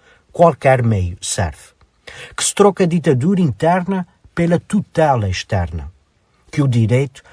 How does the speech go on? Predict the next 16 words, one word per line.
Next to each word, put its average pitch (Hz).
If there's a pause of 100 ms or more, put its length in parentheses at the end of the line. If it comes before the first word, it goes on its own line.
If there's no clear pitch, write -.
(160)
ceda 135
sempre - (360)
que 123
a 120
força 107
grita 98
mais 98
alto. - (640)
Maduro 202
não 151
é 135
vítima, 92 (360)
é 127
parte 127
do 101
problema. 92